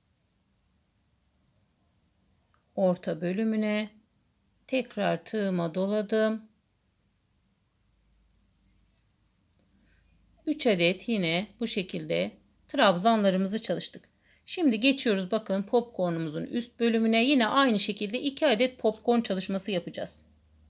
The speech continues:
Bir, iki, üç,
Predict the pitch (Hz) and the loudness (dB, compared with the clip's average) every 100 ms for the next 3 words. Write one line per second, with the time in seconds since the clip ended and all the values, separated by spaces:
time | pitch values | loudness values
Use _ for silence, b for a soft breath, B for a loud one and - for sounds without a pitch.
0 | _ _ _ _ _ _ - - - _ | _ _ _ _ _ _ -20 -20 -20 _
1 | _ _ _ 220 214 214 208 - _ _ | _ _ _ -6 -2 -2 -6 -16 _ _
2 | _ _ _ _ _ _ _ _ _ _ | _ _ _ _ _ _ _ _ _ _
3 | _ _ _ _ _ _ - 226 - 233 | _ _ _ _ _ _ -12 -12 -6 -2
4 | 220 220 214 _ _ _ _ _ _ _ | 0 0 -6 _ _ _ _ _ _ _
5 | _ _ _ _ _ _ _ - 226 226 | _ _ _ _ _ _ _ -6 -4 -4
6 | - - | -8 -18